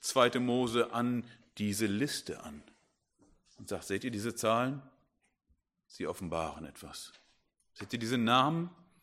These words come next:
Oh, sie zeigen uns etwas, was Gott getan hat.“ In fünfte Mose zehn, Vers zweiundzwanzig wird genau das hervorgehoben mit diesem Bild aus der Zeit der Patriarchen. „Mit siebzig Seelen zogen deine Väter nach Ägypten hinab.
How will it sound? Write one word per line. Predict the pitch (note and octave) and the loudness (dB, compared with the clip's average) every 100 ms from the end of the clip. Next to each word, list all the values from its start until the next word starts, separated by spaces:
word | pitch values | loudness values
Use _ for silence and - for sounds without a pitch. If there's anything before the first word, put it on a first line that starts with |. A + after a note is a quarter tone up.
| _ - | _ -8
Oh, | - B2 | 0 0
sie | G#2+ G#2+ | 2 -2
zeigen | G#2 A#2 G2+ F#2 E2+ | 0 4 4 4 -2
uns | E2+ D#2+ | -8 -8
etwas, | E2 D#2+ D2+ - _ - _ _ _ _ _ _ | -8 -10 -12 -14 _ -20 _ _ _ _ _ _
was | - - | -16 -8
Gott | F#2 - | -8 -10
getan | - - C#2 - | -14 -14 -16 -18
hat.“ | - - _ _ _ F#4+ _ _ F#4 _ _ G4+ G#4+ G#4+ - _ _ _ _ _ - - | -20 -20 _ _ _ _ _ _ _ _ _ _ _ _ -20 _ _ _ _ _ -20 -14
In | F2 | -6
fünfte | - C3 C3+ | 0 0 2
Mose | A#2+ A#2 A2+ A2+ | 4 4 2 -2
zehn, | - C#3 C3 | 0 0 0
Vers | A2+ - | -4 -2
zweiundzwanzig | - A2+ A2 C3 B2+ A2+ | 2 2 2 0 0 -2
wird | A2 - | -4 0
genau | A#2 B2+ D3+ | 2 4 4
das | D3 C#3 | 4 0
hervorgehoben | D3 - D3+ C3+ G#2+ F#2 F#2 - - | 0 4 4 4 2 0 -6 -10 -8
mit | A#2+ | -6
diesem | B2 B2+ | -4 -2
Bild | A2 D#3 C#3 | 4 6 6
aus | G#2+ | 2
der | A#2 G2+ | 0 0
Zeit | D3+ C3+ B2+ | 4 6 4
der | A#2 | 0
Patriarchen. | B2 - A#2+ B2 A#2 G2+ - - - | 0 2 6 8 6 2 -8 -2 6
„Mit | G3 | 6
siebzig | - B3+ C4 - A3 | 8 4 6 4 6
Seelen | C3+ G#3+ A#3 G3+ D#3 | 6 8 10 8 8
zogen | - A3+ G#3+ F3+ | 8 8 8 10
deine | G#3+ G#3+ | 8 8
Väter | G#3+ A3 G#3+ | 4 4 6
nach | F#3+ | 6
Ägypten | F#3 E3 A3 - F3+ | 6 6 6 4 4
hinab. | E3 D#3 B2 - | 8 8 6 0